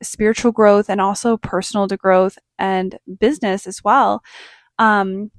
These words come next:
they've all kind of gone hand in hand. Like, it's very <laughs> intertwined. So it's all, it all goes under the same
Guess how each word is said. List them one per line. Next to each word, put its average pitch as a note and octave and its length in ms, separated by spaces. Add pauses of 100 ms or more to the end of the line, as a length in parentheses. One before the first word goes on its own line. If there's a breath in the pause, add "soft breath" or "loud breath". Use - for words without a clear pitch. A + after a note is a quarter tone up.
(260)
they've A3+ 180
all G#3 160
kind G#3+ 360
of G3+ 100
gone G3 220
hand F#3 340
in F3+ 80
hand. F#3 540
Like, F3+ 240
it's F#3 180
very F3 240
<laughs> - 0
intertwined. F#3+ 760
So G3+ 160
it's F#3 140
all, F#3 320 (440)
it D4+ 100
all C#4 120
goes G3 220
under F#3+ 180
the F#3 80
same F3+ 520